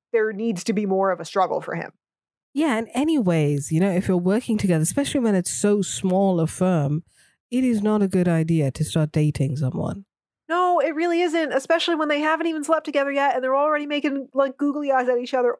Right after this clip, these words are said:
Speaker 1: all the time. <laughs>
Speaker 2: I mean, you do make googly eyes before you sleep with each other, right? And after.
Speaker 1: Well, my point is,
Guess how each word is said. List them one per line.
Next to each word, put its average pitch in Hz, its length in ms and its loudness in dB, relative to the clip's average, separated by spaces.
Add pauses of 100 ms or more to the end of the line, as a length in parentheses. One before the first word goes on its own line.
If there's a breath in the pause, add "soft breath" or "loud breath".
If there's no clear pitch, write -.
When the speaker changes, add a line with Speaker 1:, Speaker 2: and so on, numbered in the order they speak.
Speaker 1:
all 285 220 2
the 285 80 -4
time. 262 420 0
<laughs> - 920 -16
Speaker 2:
I - 60 -6
mean, 214 180 2
you 208 100 2
do 202 380 2
make 175 280 0
googly 175 360 2
eyes 165 220 2
before 170 260 2
you 165 140 2
sleep 175 320 -2
with 160 100 0
each 147 200 0
other, 143 200 0
right? 160 300 0 (840)
And 175 280 2
after. 170 480 0 (400)
Speaker 1:
Well, 320 200 2
my 294 140 0
point 311 420 -2
is, 190 640 -2